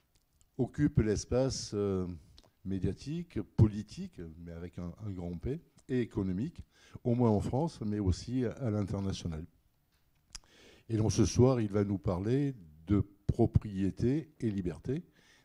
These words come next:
Donc, est-ce qu'on peut être libre en étant propriétaire ou est-ce qu'on devient libre parce qu'on est propriétaire ? Mais ça, c'est, c'est Alain qui va nous le raconter.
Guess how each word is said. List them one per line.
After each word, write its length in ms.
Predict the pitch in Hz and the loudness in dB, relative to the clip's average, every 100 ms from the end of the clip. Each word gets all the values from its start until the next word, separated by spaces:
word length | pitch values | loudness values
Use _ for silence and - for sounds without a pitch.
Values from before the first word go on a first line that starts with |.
| - | -12
Donc, 160 | 82 92 | -6 -6
est-ce 120 | - | -6
qu'on 400 | 101 92 90 87 | -2 0 0 0
peut 160 | - 92 | 0 0
être 240 | 92 - | 0 -2
libre 460 | 90 101 98 85 80 - _ | -2 -2 -2 -2 -4 -6 _
en 160 | 85 90 | -6 -4
étant 240 | 85 87 | -2 -4
propriétaire 880 | 87 78 76 85 76 82 107 135 139 98 | -4 -4 -6 -8 -8 -6 -4 -2 -4 -6
ou 160 | 90 90 | -4 -4
est-ce 220 | 85 - | -4 -10
qu'on 400 | - 87 87 82 - - - _ 87 80 | -8 -4 -4 -6 -10 -20 -20 _ -14 0
devient 400 | 95 87 98 95 | 2 2 -2 -4
libre 380 | 98 107 85 80 | -2 -2 -2 -2
parce 260 | 90 - | -4 -6
qu'on 240 | - 92 90 | -6 -4 -2
est 60 | |
propriétaire ? 720 | - 90 - 87 85 107 123 - _ - _ 98 | -2 -4 -4 -6 -4 -2 -4 -8 _ -20 _ -2
Mais 140 | 92 | 0
ça, 220 | - 113 | 2 0
c'est, 420 | - - 98 90 - | -2 -8 -8 -8 -10
c'est 240 | - 98 | -12 -10
Alain 300 | 85 90 113 | -8 -8 -10
qui 160 | - 90 | -12 -10
va 140 | 98 | -6
nous 140 | 92 87 | -4 -4
le 80 | |
raconter. 500 | 85 107 - 82 131 | -4 -6 -10 -12 -12